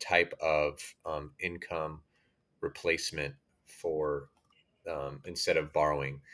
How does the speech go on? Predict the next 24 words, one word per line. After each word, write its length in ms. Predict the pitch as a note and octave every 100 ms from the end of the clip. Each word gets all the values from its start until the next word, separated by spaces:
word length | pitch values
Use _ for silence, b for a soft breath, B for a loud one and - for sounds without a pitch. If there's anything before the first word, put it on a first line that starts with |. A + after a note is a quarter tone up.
| b b b
What 120 | A2
I 60 | G#2+
love 320 | G#2+ B2 F3+
about 500 | F3+ D3 C3 A2+ -
the 120 | A2+
reverse 420 | G#2 G2+ A#2 A#2
mortgage, 400 | A#2 A2+ A#2+ G#2
though, 320 | G#2+ F#2 F2+ F2+
you 100 | G2+
know, 180 | G2 G2
what 200 | G#2 G#2+
Matt's 380 | A2+ C#3 C#3
talking 320 | - C3 C3+ C3
about 380 | A#2+ A#2 A#2 - _ _ _ _ _ - -
is 160 | G2+ -
assets 400 | G#2+ G#2 - G#2+
creating 420 | - G#2 G2+ F#2+
income, 520 | F2 G2 G#2 A2+ A#2 A#2+ b b b b b _
and, 540 | G2+ F#2+ F#2+ F#2 F2+ - F#2+
um, 280 | F#2 F2 -
and 80 |
that's, 320 | F#2+ G#2+ - -
that's 280 | G#2+ A#2+
great. 540 | - F#2 F#2+ G#2 F2